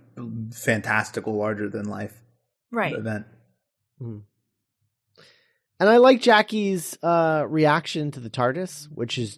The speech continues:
Speaker 3: to, like, run home and call the police.
Speaker 2: <laughs>
Speaker 3: Um, <laughs> which is
Speaker 2: Like a normal person. Well, maybe not a
Speaker 3: Yeah.
Speaker 2: normal person, but, like, your daughter just showed up after being missing for a
Speaker 3: Mm-mm.
Speaker 2: year, and then there's, like, this giant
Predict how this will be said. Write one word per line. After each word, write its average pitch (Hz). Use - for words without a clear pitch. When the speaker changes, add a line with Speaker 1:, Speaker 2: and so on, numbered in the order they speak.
Speaker 3:
to, 143
like, 110
run 117
home 113
and 113
call 113
the 104
police. 104
Speaker 2:
<laughs> 226
Speaker 3:
Um, 101
<laughs> 170
which -
is -
Speaker 2:
Like 233
a 226
normal 190
person. 208
Well, 240
maybe 269
not 202
a 180
Speaker 3:
Yeah. 160
Speaker 2:
normal 131
person, 175
but, 170
like, 156
your 208
daughter 196
just 202
showed 180
up 175
after 185
being 185
missing 180
for 185
a 180
Speaker 3:
Mm-mm. 180
Speaker 2:
year, 180
and 180
then 175
there's, 175
like, 170
this 170
giant 160